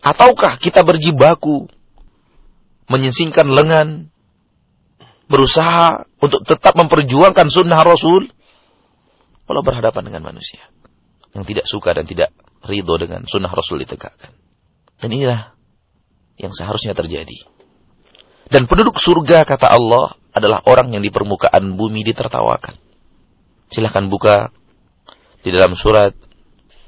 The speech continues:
Al-Mu'minun, di dalam ayat seratus sembilan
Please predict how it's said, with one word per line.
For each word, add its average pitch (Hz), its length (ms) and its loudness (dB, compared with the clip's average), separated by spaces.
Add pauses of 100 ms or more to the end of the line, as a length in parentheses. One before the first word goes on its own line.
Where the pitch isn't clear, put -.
(720)
Al-Mu'minun, 113 580 -2 (1120)
di 95 80 -10
dalam 104 260 4
ayat 101 220 2
seratus - 480 -4
sembilan 92 560 -2